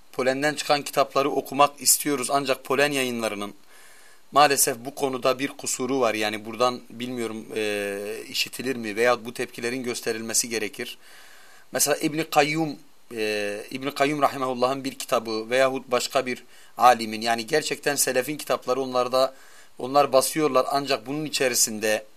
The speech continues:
e, birçok hataya, birçok uydurmaya rastlayabiliyorsunuz bu kitaplarda. Yani herhangi bir, efendime söyleyeyim, bir düzeltmeye gidilmiyor veyahut bir, e, elenmeye gidilmiyor. Böyle de bir yol takip ediliyor.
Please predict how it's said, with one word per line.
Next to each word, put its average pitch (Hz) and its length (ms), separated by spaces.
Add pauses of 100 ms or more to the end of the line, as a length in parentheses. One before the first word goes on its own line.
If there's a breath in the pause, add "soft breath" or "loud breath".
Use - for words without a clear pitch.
(760 loud breath)
e, 120 280
birçok 165 380
hataya, 131 580
birçok 147 440
uydurmaya 135 680
rastlayabiliyorsunuz 131 920
bu 117 40
kitaplarda. 107 580
Yani 120 400
herhangi 127 500
bir, 139 240 (640 loud breath)
efendime 135 440
söyleyeyim, 131 500
bir 131 360
düzeltmeye 135 520
gidilmiyor 120 680
veyahut 127 500
bir, 135 280 (520 soft breath)
e, 113 100
elenmeye 127 600
gidilmiyor. 135 580
Böyle 160 240
de 147 120
bir 151 120
yol 156 200
takip 135 420
ediliyor. 127 560